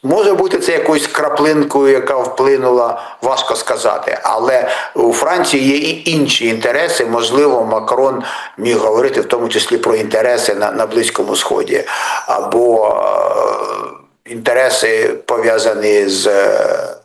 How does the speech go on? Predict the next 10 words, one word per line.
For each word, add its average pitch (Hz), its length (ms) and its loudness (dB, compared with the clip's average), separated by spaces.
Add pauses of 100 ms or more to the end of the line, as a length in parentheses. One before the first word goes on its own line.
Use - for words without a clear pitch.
(140)
з - 120 -10
сектором 110 680 -2
Газу, 107 320 0 (100)
бо, - 160 0 (300)
наприклад, - 960 -4
багато 110 420 -2
дуже - 340 -2
французьких - 680 -6
політиків, - 640 -4 (460)
е, - 460 0